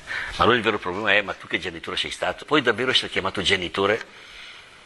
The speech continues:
anche se hai messo al mondo fisicamente dei piccoli esseri umani?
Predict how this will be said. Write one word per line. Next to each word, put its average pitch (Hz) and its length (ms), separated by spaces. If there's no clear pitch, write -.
anche 107 240
se - 120
hai 90 60
messo 98 320
al 87 80
mondo 101 340
fisicamente 90 920
dei 92 160
piccoli 92 360
esseri 90 260
umani? 85 400